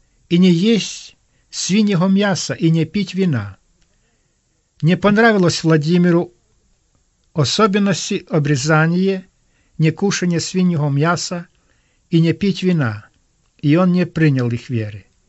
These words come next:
После этого приходили к князю евреи. Они предлагали князю принять их веру и очень хвалили ветхозаветний закон. На вопрос князя: "А где же ваша земля и отечество?"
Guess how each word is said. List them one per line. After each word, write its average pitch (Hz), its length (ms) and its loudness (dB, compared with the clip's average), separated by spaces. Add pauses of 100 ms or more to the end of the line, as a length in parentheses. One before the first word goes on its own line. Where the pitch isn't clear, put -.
(800)
После 220 380 2
этого 180 460 0
приходили 180 800 0 (460)
к - 120 -18
князю 185 400 2
евреи. 139 760 0 (880)
Они 185 240 2
предлагали 190 600 0
князю 185 680 -2
принять 175 440 -2
их - 180 -6
веру 175 480 -2 (340)
и 143 140 0
очень 202 460 0
хвалили 180 440 0
ветхозаветний 170 1000 -2
закон. 127 600 -6 (960)
На 156 140 0
вопрос 190 440 0
князя: 123 600 -4 (720)
"А 156 120 0
где 220 260 2
же 214 120 2
ваша 220 300 2
земля 196 460 2
и 202 120 -2
отечество?" 190 880 -4